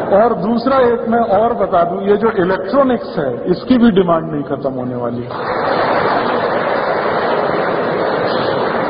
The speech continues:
थोड़ी बहुत डिमांड में कुछ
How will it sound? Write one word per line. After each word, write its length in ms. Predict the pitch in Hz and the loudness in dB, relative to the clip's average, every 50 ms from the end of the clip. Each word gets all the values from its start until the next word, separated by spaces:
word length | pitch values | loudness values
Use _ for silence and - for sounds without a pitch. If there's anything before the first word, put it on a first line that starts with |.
| 208 208 196 - - - - - - - - - - - - - - - - - - | -2 -2 -2 -2 -2 -4 -4 -4 -4 -4 -4 -4 -4 -4 -4 -4 -4 -4 -4 -2 0
थोड़ी 520 | - 196 220 240 262 269 277 311 311 311 | 2 2 2 4 2 2 2 2 0 0
बहुत 460 | 254 247 240 220 208 254 262 - - | 2 2 2 2 2 2 0 0 -2
डिमांड 480 | - 226 214 214 208 220 240 247 240 247 | -2 0 0 2 2 2 2 0 0 -2
में 180 | 240 262 262 254 | 0 0 0 0
कुछ 240 | - 269 233 - | -2 -4 -6 -6